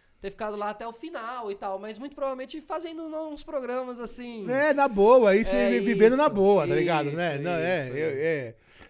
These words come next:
Speaker 2: Tanto que,
Speaker 1: Exatamente.
Speaker 2: tanto que quando eu dei a notícia lá que ia sair lá, meio que caiu um piano na sala da mulher lá, tá ligado?
Speaker 1: Ninguém esperava,
Speaker 2: Ninguém
Speaker 1: né?
Speaker 2: esperava,
Speaker 1: Ninguém
Speaker 2: porque,
Speaker 1: esperava
Speaker 2: é,
Speaker 1: que você
Speaker 2: foi um,
Speaker 1: fosse sair, né?
Speaker 2: ninguém esperava, cara.
Speaker 1: Aham.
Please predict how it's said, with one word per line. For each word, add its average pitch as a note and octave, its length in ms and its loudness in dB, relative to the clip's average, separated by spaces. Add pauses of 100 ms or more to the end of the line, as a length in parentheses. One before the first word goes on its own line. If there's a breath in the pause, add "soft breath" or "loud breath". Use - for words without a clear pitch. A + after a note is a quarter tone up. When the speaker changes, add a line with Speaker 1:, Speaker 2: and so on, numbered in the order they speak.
(100)
Speaker 2:
Tanto F3+ 220 -2
que, - 60 -6
Speaker 1:
Exatamente. D3+ 280 -4
Speaker 2:
tanto G3+ 200 -2
que C#4+ 100 -6
quando A#3 220 0
eu A3 80 2
dei G3 100 0
a G3 60 2
notícia E3+ 280 -4
lá E3+ 80 -4
que E3+ 120 -6
ia D#3+ 80 -4
sair D#3 240 -6
lá, D#3 100 -2
meio G3 140 -6
que - 80 -20
caiu E4 180 -4
um F#4 60 -6
piano A3 360 0
na C3 120 -6
sala D3 300 -8
da C#3 60 -8
mulher C3+ 280 -8
lá, C3 160 -8
tá C3 80 -12
ligado? C#3 260 -8
Speaker 1:
Ninguém D3+ 260 -14
esperava, B2+ 520 -12
Speaker 2:
Ninguém D3 160 -8
Speaker 1:
né? C3 80 -8
Speaker 2:
esperava, E3+ 540 -6
Speaker 1:
Ninguém C3+ 120 -14
Speaker 2:
porque, C3+ 200 -10
Speaker 1:
esperava C3+ 340 -6
Speaker 2:
é, - 20 -10
Speaker 1:
que A#2+ 60 -18
você C#3+ 60 -10
Speaker 2:
foi C#3 60 -6
um, C3 40 -8
Speaker 1:
fosse A2+ 140 -12
sair, G#2+ 280 -14
né? A2+ 120 -16
Speaker 2:
ninguém B2 120 -14
esperava, B2+ 480 -14
cara. G#2+ 240 -16
Speaker 1:
Aham. A2+ 260 -16